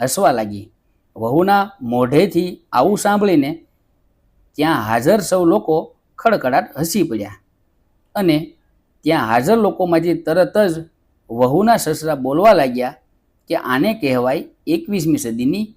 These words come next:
વહુરાણી. જો તમને પણ આ સાંભળીને હસવું આવ્યું હોય તો શેર કરવાની છૂટ છે.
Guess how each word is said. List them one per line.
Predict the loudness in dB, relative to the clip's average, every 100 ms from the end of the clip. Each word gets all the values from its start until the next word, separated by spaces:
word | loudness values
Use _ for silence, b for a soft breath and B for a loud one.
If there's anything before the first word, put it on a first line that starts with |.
| _
વહુરાણી. | 0 4 4 2 -2 -6 -16 _ _ _ _ _ _ _ _ -12
જો | -2 0
તમને | 0 -2 0 0
પણ | 0 0
આ | 0 0
સાંભળીને | 0 0 0 0 2 0 -2 -10 _ _ -10
હસવું | -6 -2 0
આવ્યું | 2 2
હોય | 2 0 -4 -14 _ _ -6
તો | -4
શેર | 2 2 2
કરવાની | -2 -2 -2 -4
છૂટ | -2 0 0 -2
છે. | -10 -14 -20